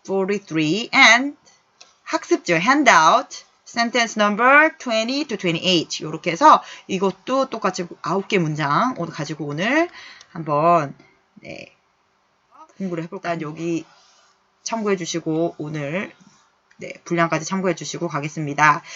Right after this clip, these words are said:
Speaker 1: 지난 시간까지 우리 살펴봤던 도시 두 군데, 살츠버그 어디요? 아까 뮤지컬 보고 왔죠, 그죠? 그곳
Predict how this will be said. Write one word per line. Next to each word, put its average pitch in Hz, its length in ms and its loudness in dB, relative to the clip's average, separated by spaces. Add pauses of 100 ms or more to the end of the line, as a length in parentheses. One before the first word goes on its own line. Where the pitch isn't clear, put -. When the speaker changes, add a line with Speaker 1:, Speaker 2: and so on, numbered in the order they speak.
(160)
Speaker 1:
지난 240 300 2
시간까지 233 420 4
우리 190 140 0
살펴봤던 226 600 2
도시 202 840 4
두 180 120 -6
군데, 160 520 -2
살츠버그 175 1000 4
어디요? 160 340 4
아까 165 880 8
뮤지컬 165 300 -4
보고 160 180 0
왔죠, 160 240 2
그죠? 220 220 2 (720)
그곳 170 500 0